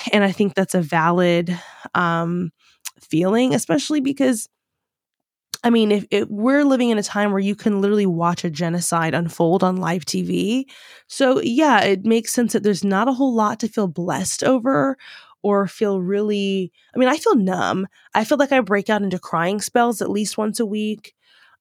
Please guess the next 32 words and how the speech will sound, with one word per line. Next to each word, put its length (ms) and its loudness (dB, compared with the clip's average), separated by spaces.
I 880 0
have 320 0
been 140 2
in 100 0
a 80 -2
really 460 2
weird 280 0
place, 440 -4
and 100 0
I 200 0
am 380 0
trying 560 2
not 200 0
to 120 -2
beat 280 0
myself 520 0
up 300 -2
for 680 -2
continuing 600 2
on 180 2
as 120 0
if 100 -2
everything 360 -2
is 160 -2
normal, 600 0
um, 360 2
because 340 -2
that 180 0
was 180 -4
what 120 -8
I 100 -6
was 240 -8